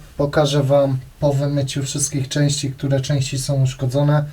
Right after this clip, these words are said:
i ile tutaj pieniędzy trzeba by było zainwestować, aby to funkcjonowało. Także zapraszam. Jak widzicie, ja już wcześniej tutaj wykręciłem śruby. Niestety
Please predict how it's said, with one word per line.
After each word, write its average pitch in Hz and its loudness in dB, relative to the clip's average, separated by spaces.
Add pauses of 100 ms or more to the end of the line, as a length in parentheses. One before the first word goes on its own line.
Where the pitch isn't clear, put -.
(160)
i 156 0
ile 180 8
tutaj 156 0
pieniędzy 143 0
trzeba 127 4
by 117 -2
było 113 0 (200)
zainwestować, 123 -2 (160)
aby 120 -4
to 117 -4 (160)
funkcjonowało. 127 2
Także 107 -6 (440)
zapraszam. 127 -2 (2000)
Jak 151 0
widzicie, 156 2
ja 139 10
już 135 4
wcześniej 143 0
tutaj 131 4
wykręciłem 135 2
śruby. 143 4
Niestety 143 2